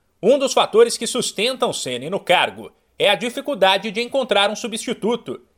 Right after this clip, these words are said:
inclusive porque um treinador de ponta possivelmente pediria um salário alto demais, que o clube não está disposto a pagar. O treinador disse entender as críticas,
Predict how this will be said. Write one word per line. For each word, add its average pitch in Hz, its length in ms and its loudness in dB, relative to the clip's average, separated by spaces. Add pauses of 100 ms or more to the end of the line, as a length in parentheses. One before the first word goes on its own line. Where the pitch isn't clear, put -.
(140)
inclusive 262 600 -2
porque 233 280 -2
um 247 120 -6
treinador 233 500 -2
de 202 100 -10
ponta 160 600 -4 (260)
possivelmente 247 760 0
pediria 240 680 -2
um 247 80 -12
salário 233 600 2
alto 247 440 2
demais, 208 580 -4 (320)
que - 80 -2
o 311 60 -2
clube 233 420 -2
não 240 420 0
está 180 380 0
disposto 160 640 -4
a 165 60 2
pagar. 180 580 2 (420)
O 123 120 -6
treinador 214 600 4
disse 214 320 -4
entender 254 460 2
as - 120 -2
críticas, 254 680 -4